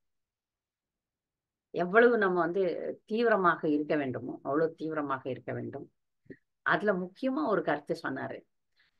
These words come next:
நம்ம எல்லாம் பக்தர்கள்னு நினைச்சிட்டு நிறைய பொய் சொல்றோம், நிறைய தவறுகள் செய்றோம். அறம், அறம் இல்லாமல் இருக்கிறோம்னு சொல்றார்.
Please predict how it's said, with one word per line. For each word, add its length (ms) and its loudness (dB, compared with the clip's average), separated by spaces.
நம்ம 200 4
எல்லாம் 240 2
பக்தர்கள்னு 540 0
நினைச்சிட்டு 480 -4
நிறைய 300 -2
பொய் 220 2
சொல்றோம், 380 -4
நிறைய 220 2
தவறுகள் 460 0
செய்றோம். 300 -4
அறம், 300 6
அறம் 300 4
இல்லாமல் 600 4
இருக்கிறோம்னு 600 0
சொல்றார். 340 -6